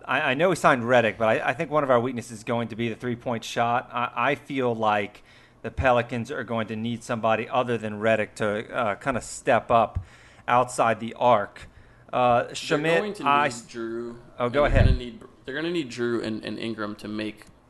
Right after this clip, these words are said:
Speaker 2: more than their fair share of threes, especially Ingram. I think Drew's gonna let it fly. Ingram doesn't let it fly for whatever reason, and, and I think they're going to need that. And because if you want guys like Zion to be as successful as possible,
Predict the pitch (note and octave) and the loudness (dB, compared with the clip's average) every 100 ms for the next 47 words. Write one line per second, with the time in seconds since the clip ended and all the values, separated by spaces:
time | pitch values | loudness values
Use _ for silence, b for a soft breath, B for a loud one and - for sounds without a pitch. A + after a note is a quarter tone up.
0 | - - C3+ C3 C3+ C3 B2+ A#2+ A2+ A2 | -20 -6 2 6 8 8 6 2 2 2
1 | G#2+ G#2 G2 - - - - - - - | 0 -2 -2 -4 -8 -10 -12 -12 -14 -20
2 | B B - - D3+ - B2 G#2+ G#2+ G#2 | B B -6 4 4 4 0 0 -2 -4
3 | G#2+ A#2 C3 B2+ C#3 B2 A#2 A2 G#2 - | -2 0 2 4 6 6 6 6 4 0
4 | F2+ F#2+ E2+ - C3+ C#3 C#3+ C3+ B2 A#2 | 0 2 0 2 2 4 4 4 2 -2
5 | B B B B B _ A2 - B2 A#2 | B B B B B _ -2 6 6 6
6 | G2+ G2+ - - F#2+ - - G2 G2 F#2+ | 2 2 0 0 0 0 -4 -2 -2 -2
7 | F#2+ - - - - - G#2+ G#2+ G#2 A2 | -4 -6 -8 -10 -10 -6 -4 -2 -2 -4
8 | A2 B2+ A#2+ A#2 A2+ G#2 G#2 C3+ D#3+ - | -2 -2 -2 -2 -2 -2 0 -2 -2 -2
9 | C2 - - - A2+ A2 - - - - | -4 -6 -10 -6 -4 -6 -10 -20 -20 -20
10 | _ - - B2 - C3+ C3 B2 - B | _ -14 -6 -6 2 6 6 4 -2 B
11 | B B B A2+ C3+ D3 C3+ B2+ A2+ - | B B B -12 -6 -4 0 0 -2 -2
12 | A#2 A2 G#2+ G2+ - G#2+ B2 C#3+ C3+ A#2 | 0 0 0 -6 -6 -2 0 0 -2 -4
13 | A2 G#2+ G#2 - A2 - G2 - - G#2+ | -4 -4 -6 -4 -4 -4 -10 -8 -2 -2
14 | A#2+ C#3 D3+ D#3 | -2 -4 -4 -4